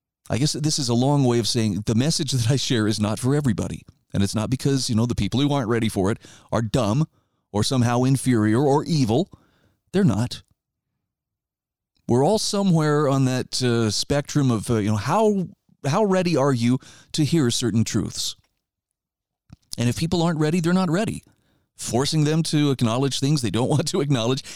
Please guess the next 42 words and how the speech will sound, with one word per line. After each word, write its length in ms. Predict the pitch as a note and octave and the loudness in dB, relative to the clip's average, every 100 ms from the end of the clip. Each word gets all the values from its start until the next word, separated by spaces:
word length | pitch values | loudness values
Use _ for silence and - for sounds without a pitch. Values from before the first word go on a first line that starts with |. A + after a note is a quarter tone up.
| - - | -18 -6
tends 260 | C4+ E4+ | -2 0
to 80 | C4+ | 0
make 180 | A3 F#3+ | 0 0
people 280 | F#3+ F#3 E3+ | -2 0 0
angry 380 | C3+ C3+ D#3 C#3 | 0 2 2 2
or 120 | A2 | 2
upset 400 | - - E3 - | 0 -2 -2 -2
or 120 | B2+ | -2
frightened, 460 | - D3 D3 D#3+ F3+ - - - - | -2 -2 -2 -2 -4 -6 -20 -20 -4
and 120 | A2+ | -2
that's 160 | D3+ - | 0 0
not 140 | D3+ | 0
my 120 | D#3 | 0
goal. 400 | C#3 C#3 F2+ - _ - - - | 2 0 0 -6 _ -20 -10 -4
I 80 | |
guess 220 | B2 D#3+ D3 | -2 -2 -2
at 100 | A#2+ | 0
the 160 | B2 | 0
end 100 | A3 | 0
of 60 | G3+ | -2
the 80 | E3+ | -2
day, 320 | C#3+ D3+ D3 - - - _ - | -2 -2 -4 -12 -20 -20 _ -6
I 340 | C3 D#3 E3+ | -2 0 0
want 640 | C3+ C3 C#3 C#3 - - - _ _ - | 0 0 0 -2 -6 -8 -14 _ _ -10
the 80 | |
people 380 | F#2+ B2+ C3+ D#3 | -4 -2 0 0
who 120 | C3 | 0
tune 240 | F#2+ B2 B2+ | 0 0 0
into 160 | B2+ | 0
this 180 | B2 C3 | 0 -2
program 500 | - G#2 G#2+ A2 A2+ - - - _ - | -2 -2 -2 -2 -4 -6 -18 -20 _ -6
to 100 | - | -4
come 200 | A#3 B3+ | -2 0
away 420 | E3 G#2+ A2+ A#2+ - | 0 0 -2 -4 -2
with 180 | B2+ | -2
a 40 | G#2+ | -2
greater 360 | G#2+ A#2 F#3 | -2 0 0
certainty 480 | F3+ F3 D#3+ D#3+ A#2+ | 0 -2 -2 -2 -2
of 100 | - | -4
who 280 | - D#3+ F#3 | -2 -2 0
they 200 | F#3 E3+ | 0 0
are 300 | C#3+ C3+ | 2 0